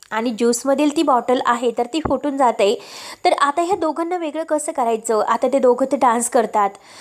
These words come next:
म्हणून आता लावण्याला इतका अगदी राग येतो. लावण्य लगेच पुढे येते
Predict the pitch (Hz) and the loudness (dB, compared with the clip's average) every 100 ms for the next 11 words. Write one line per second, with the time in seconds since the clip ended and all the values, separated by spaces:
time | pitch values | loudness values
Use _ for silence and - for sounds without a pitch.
0 | - - 294 349 - 285 302 285 262 262 | -12 -4 0 2 2 0 2 4 4 2
1 | 262 285 262 254 - 294 320 262 214 285 | 2 0 -2 -4 0 2 2 0 0 0
2 | 302 262 233 247 233 196 - 226 214 233 | 2 2 2 2 2 0 2 2 2 2
3 | 240 247 247 285 254 247 240 208 202 185 | 2 2 0 -2 0 2 2 2 0 -2